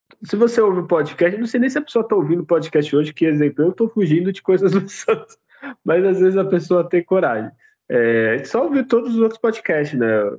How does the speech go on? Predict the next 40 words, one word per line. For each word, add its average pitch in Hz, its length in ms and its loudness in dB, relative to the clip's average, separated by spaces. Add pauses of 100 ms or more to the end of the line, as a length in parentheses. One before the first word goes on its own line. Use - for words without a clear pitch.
Lucas 127 300 -2
Braga, 131 920 0 (340)
não 120 140 -4
sabe 123 240 -4
cruzar, 117 840 0
não 120 200 0
é 123 40 2
lateral, 123 500 0
não 131 80 -2
é 123 120 0
atacante, 117 680 -2
não 113 120 0
é - 20 0
nada. 135 420 -2
Eu 113 460 0 (680)
não 285 140 2
sei 233 140 2
nem 247 100 0
se 311 100 0
é 254 40 2
jogador, 220 500 2
né? 117 120 0
Pra 117 80 -20 (100)
falar 127 160 2
a 127 40 0
verdade. 120 420 0
Eu 123 40 0
não 139 80 -4
sei 160 120 0
nem 170 100 2
se 175 80 -6
da 202 100 -2
Portuguesa 175 420 0
Santista 151 360 -4
ia 156 80 0
dar, 147 440 0 (300)
ia 131 80 2
ser 143 140 -2
titular. 131 480 -2 (540)
É, 101 560 0